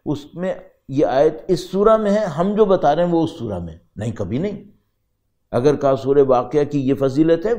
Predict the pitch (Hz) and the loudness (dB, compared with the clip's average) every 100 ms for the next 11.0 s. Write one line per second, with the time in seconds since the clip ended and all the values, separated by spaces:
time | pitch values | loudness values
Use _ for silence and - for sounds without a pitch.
0 | 139 127 156 262 220 226 233 226 196 208 | -2 2 2 2 0 2 4 2 0 -2
1 | 180 180 160 139 139 143 143 117 123 131 | 0 -2 0 -2 -2 -6 -6 -8 -6 -6
2 | - - _ 135 - 208 160 123 104 80 | -8 -16 _ -8 -4 -4 -2 -4 -6 -6
3 | 85 117 143 170 170 180 180 - 214 180 | -6 -4 -6 -4 -4 -2 -4 -4 -8 -8
4 | - 403 320 185 165 - 101 87 85 - | -2 0 0 -2 -8 -8 -8 -8 -14 -18
5 | - _ _ _ _ _ _ - 147 - | -20 _ _ _ _ _ _ -6 -6 -6
6 | - _ _ _ _ 135 185 240 285 226 | -16 _ _ _ _ -4 2 4 4 2
7 | 185 208 220 226 - 277 240 156 160 147 | -4 -4 -4 -6 -2 -2 0 -2 -4 -6
8 | 151 - 135 107 92 - 78 76 - - | -8 -4 -4 -2 -6 -10 -14 -16 -20 -20
9 | _ _ _ _ - 135 131 147 160 135 | _ _ _ _ -2 -2 -2 -4 -2 0
10 | 143 147 151 151 160 160 160 - 214 | 0 4 4 2 -2 -4 -4 -4 -2